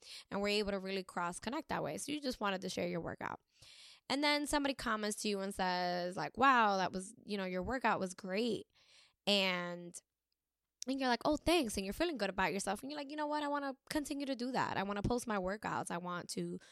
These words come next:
kinda motivate somebody else. Like, I just wanna, I wanna share that, that vibe that I'm in right now." And then, you know, you start to, like, see other trainers. You start to see, you start to see people kind of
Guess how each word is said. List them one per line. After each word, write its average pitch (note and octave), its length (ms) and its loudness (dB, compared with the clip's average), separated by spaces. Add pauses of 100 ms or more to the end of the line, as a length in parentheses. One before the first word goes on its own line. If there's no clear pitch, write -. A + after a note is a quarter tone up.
(300)
kinda B3 180 0
motivate G3+ 460 -2
somebody F3+ 320 -2
else. F3+ 300 0
Like, G3 100 -6
I F#3+ 80 -2
just G#3+ 180 -4
wanna, G3 280 -2 (120)
I - 40 -2
wanna B3+ 180 -2
share G3+ 400 2
that, F3+ 240 0
that F3 220 -4
vibe F3+ 420 -2
that F3 100 -6
I'm E3+ 140 -8
in F3+ 160 -2
right D#3+ 220 -8
now." - 240 -6 (960)
And C#4+ 180 4
then, D4 320 6
you C#4+ 80 4
know, C4+ 220 6
you B3+ 120 2
start G#3+ 360 2
to, G3+ 240 4
like, F#3 220 0
see G#3 360 -2
other G3+ 260 0
trainers. F3+ 680 -6
You F3+ 60 -6
start F#3 320 -4
to F#3+ 100 -4
see, F3+ 500 -4 (1000)
you A#3 80 -4
start A#3 260 0
to A#3 80 -2
see G#3+ 200 -2
people G3 440 -2
kind F#3 260 -2
of F3+ 200 -6